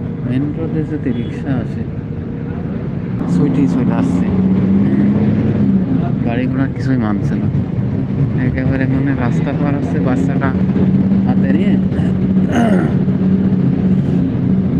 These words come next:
অপেক্ষা করুন, অবশ্য আমি মা রোডে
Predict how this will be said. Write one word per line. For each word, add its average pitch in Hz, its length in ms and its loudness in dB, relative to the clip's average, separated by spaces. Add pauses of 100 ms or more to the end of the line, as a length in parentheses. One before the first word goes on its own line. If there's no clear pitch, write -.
(1800)
অপেক্ষা 139 380 0
করুন, 135 360 0 (120)
অবশ্য 120 340 -2
আমি 127 180 -2
মা 107 320 -2
রোডে 110 280 -2